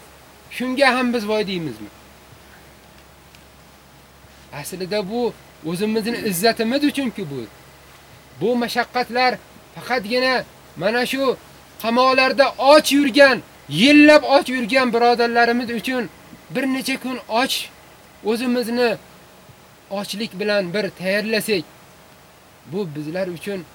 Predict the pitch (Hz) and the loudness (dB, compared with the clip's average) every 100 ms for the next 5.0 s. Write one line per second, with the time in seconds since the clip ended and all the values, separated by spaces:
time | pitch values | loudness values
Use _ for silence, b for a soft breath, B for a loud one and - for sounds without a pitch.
0 | - - 180 208 214 208 277 277 226 - | -14 -8 -4 -2 -2 2 2 0 -6 -10
1 | - - - - - - - - - - | -18 -20 -20 -20 -20 -20 -20 -20 -20 -20
2 | - - - - - - - - - - | -20 -20 -20 -20 -20 -20 -20 -20 -20 -20
3 | - - - - - - - 185 240 254 | -20 -20 -20 -20 -20 -20 -2 2 2 0
4 | 277 - - 254 262 269 262 285 269 | -4 -6 -10 -8 -4 -4 4 6 6